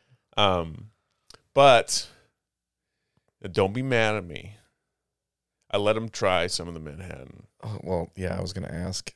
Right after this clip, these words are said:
Speaker 1: Yeah, so we, I, I did, like, a, um, I think I poured, like, one drink, and I split it between the three of us.
Speaker 2: This podcast is over. I quit.
Speaker 1: <laughs>
Speaker 2: Just kidding. How was it?
Speaker 1: Oh, fuck, dude, it's so fucking good.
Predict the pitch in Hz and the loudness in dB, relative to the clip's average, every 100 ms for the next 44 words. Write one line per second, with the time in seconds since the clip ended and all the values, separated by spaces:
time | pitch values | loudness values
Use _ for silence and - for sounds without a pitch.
0 | _ 98 95 82 87 - 110 92 87 104 | _ -4 0 0 -2 -6 -2 0 -2 -4
1 | 98 - _ _ - 104 95 - - 107 | -6 -12 _ _ -6 -6 -6 -10 -6 -4
2 | 117 113 110 98 104 87 82 - _ 98 | 2 4 4 2 2 0 0 -4 _ -6
3 | 87 80 98 107 104 101 - 101 92 85 | -6 -6 -10 -8 -6 -6 -2 -2 -2 -4
4 | - _ _ _ _ _ _ _ 107 123 | -6 _ _ _ _ _ _ _ -2 0
5 | 120 117 104 98 - - 95 92 - - | 0 0 0 -2 -12 -12 -8 -6 -6 -2
6 | 104 90 87 98 - 90 82 90 80 71 | 0 0 -2 -8 -12 -12 -12 -10 -10 -8
7 | 71 - - _ - - 98 98 - 90 | -8 -8 -10 _ -20 2 4 4 4 2
8 | - 92 90 85 85 - - 92 - _ | 2 2 2 0 -4 -4 -2 -2 -2 _
9 | - - - - - 494 480 - - - | -16 -16 -14 -16 -18 -20 -16 -14 -14 -16
10 | - - 135 - - _ _ _ _ _ | -20 -20 -20 -20 -20 _ _ _ _ _
11 | _ _ 123 131 170 101 80 - _ - | _ _ 6 8 8 6 -4 -12 _ -20
12 | - - - 87 87 90 80 85 - 90 | -18 -18 -12 -12 -10 -12 -12 -10 -10 -10
13 | 73 - - - - - 71 69 | -12 -14 -14 -14 -20 -20 -20 -20